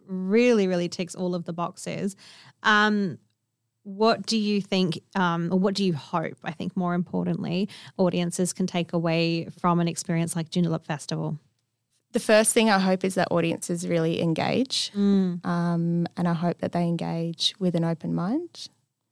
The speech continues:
Speaker 2: Um, and I hope that the audiences are able to feel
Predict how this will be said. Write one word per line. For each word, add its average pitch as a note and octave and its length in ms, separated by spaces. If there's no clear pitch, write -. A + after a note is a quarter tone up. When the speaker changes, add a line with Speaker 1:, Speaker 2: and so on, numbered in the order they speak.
Speaker 2:
Um, E3+ 560
and F#3 120
I F3+ 80
hope F3+ 440
that F#3+ 160
the F#3 140
audiences E3 1120
are F#3 180
able F#3 240
to E3+ 320
feel E3+ 680